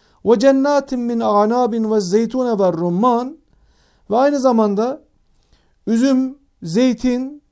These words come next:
ve narlardan cennet gibi güzel bahçeler yaratırız. Birbirinden farklı meyvelerden söz edilir.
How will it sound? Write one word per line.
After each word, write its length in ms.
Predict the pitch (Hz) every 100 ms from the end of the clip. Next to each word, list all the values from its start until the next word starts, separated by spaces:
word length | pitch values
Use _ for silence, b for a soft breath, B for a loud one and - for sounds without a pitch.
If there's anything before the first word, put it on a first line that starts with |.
| -
ve 400 | 190 233 247 294 _ _ _ -
narlardan 1000 | 180 220 247 240 233 233 214 226 240 180
cennet 640 | 180 226 226 262 294 - -
gibi 220 | 233 254
güzel 400 | 202 220 240 196
bahçeler 500 | 208 202 226 240 196
yaratırız. 800 | 156 135 139 127 107 - - _ _ _ _ _ _ _ _ _ _ _ _ _ _ _ _ -
Birbirinden 680 | 247 269 285 277 254 254 233
farklı 720 | - 220 220 208 214 285 - _ _ _ _
meyvelerden 720 | 180 233 233 233 233 220 226
söz 220 | 180 165
edilir. 540 | 156 147 190 262 -